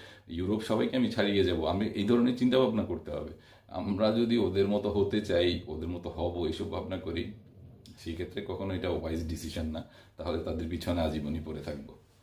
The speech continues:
আমার, আম-, আমরা টার্গেট, আহ, বা আমরা নিউক্লিয়াসের পক্ষ থেকে বলতে চাই,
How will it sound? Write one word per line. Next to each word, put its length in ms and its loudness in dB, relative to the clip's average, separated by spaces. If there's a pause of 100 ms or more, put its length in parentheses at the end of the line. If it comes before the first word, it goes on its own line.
(260)
আমার, 340 -2
আম-, 320 -2
আমরা 320 -2
টার্গেট, 580 -4
আহ, 280 -6 (120)
বা 100 -2
আমরা 540 2
নিউক্লিয়াসের 560 -2
পক্ষ 200 -4
থেকে 180 0
বলতে 280 -4
চাই, 300 -2